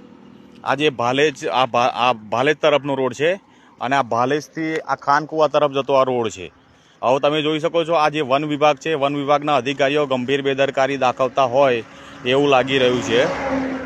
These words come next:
હવે હું તમને એ બતાવવા જઈ રહ્યો છું કે જે વન વિભાગના અધિકારીઓ જે છે, એ એક હિતેશ પરમાર જ કરીને છે અને બીજો એક વિક્રમ ઠાકોર કરીને છે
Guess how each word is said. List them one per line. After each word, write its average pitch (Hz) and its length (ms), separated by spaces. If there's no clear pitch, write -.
હવે 147 320
હું 151 120
તમને 151 220
એ 151 40
બતાવવા 147 320
જઈ 143 100
રહ્યો 147 280
છું 139 200
કે 147 320
જે 135 140
વન 135 200
વિભાગના 147 360
અધિકારીઓ 143 540
જે 147 160
છે, - 420
એ 135 340
એક 131 80
હિતેશ 123 520
પરમાર 143 360
જ 135 80
કરીને 131 360
છે 110 220
અને 120 200
બીજો 123 240
એક 127 120
વિક્રમ 127 340
ઠાકોર 120 340
કરીને 113 380
છે 95 160